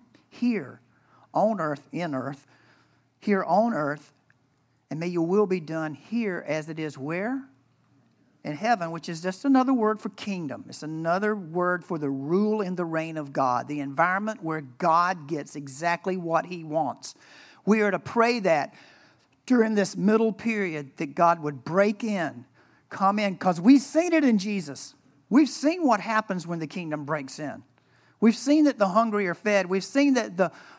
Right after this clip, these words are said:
the hurting are healed. We've seen that the lonely find s-, families, that the orphan is not alone. We've seen that the thirsty get water. We've seen that those who need help get it.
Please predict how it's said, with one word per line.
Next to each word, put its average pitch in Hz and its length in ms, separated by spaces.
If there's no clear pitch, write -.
the 185 100
hurting 226 440
are 175 120
healed. 202 540
We've 190 200
seen 277 320
that 233 140
the 202 80
lonely 208 540
find 202 300
s-, - 220
families, 220 600
that 185 120
the 190 120
orphan 208 440
is 160 240
not 220 200
alone. 208 540
We've 254 180
seen 277 380
that 240 140
the 196 80
thirsty 220 400
get 190 240
water. 185 320
We've 254 240
seen 277 440
that 196 180
those 226 320
who 247 100
need 208 200
help 208 340
get 233 240
it. 196 220